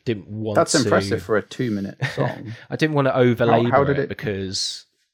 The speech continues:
Speaker 1: it,
Speaker 2: Okay.
Speaker 1: it kinda goes against the kind of punk thing. Like I say, if I was gonna play it punk, then,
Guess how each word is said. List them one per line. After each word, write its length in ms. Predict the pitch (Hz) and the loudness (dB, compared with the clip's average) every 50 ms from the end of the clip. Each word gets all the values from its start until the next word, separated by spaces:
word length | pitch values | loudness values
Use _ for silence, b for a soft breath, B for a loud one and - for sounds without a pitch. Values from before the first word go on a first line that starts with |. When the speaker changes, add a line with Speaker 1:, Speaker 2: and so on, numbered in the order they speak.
| _ _ _ _ - - | _ _ _ _ -16 -10
Speaker 1:
it, 180 | - 120 110 - | -8 -8 -6 -6
Speaker 2:
Okay. 100 | 110 117 | -6 -6
Speaker 1:
it 80 | 95 | -2
kinda 200 | 120 123 120 113 104 | 0 0 0 0 -2
goes 220 | - 107 107 101 | -2 -2 -2 -4
against 360 | - - 107 101 101 - - | -4 -4 -4 -6 -6 -8 -10
the 60 | - - | -12 -10
kind 220 | - 104 98 95 | -8 -8 -8 -8
of 80 | 92 - | -10 -10
punk 320 | - 110 107 - - - | -10 -10 -10 -10 -12 -12
thing. 300 | - 82 80 82 87 - _ b b b b b b b | -12 -12 -12 -12 -14 -16 _ b b b b b b b
Like 160 | - 101 - 117 | -10 -8 -6 -6
I 40 | |
say, 140 | 113 - 107 | -4 -2 -2
if 60 | 101 | -2
I 20 | 107 | -4
was 100 | 113 - | -6 -6
gonna 140 | - 160 147 | -4 -6 -6
play 220 | - - 160 143 117 | -4 -2 -2 -2 -2
it 80 | - | -2
punk, 500 | - 131 135 107 85 82 78 - - - _ _ - | -4 -6 -6 -6 -8 -12 -16 -18 -20 -20 _ _ -10
then, 400 | 101 92 92 90 90 92 90 | -8 -8 -8 -10 -10 -12 -14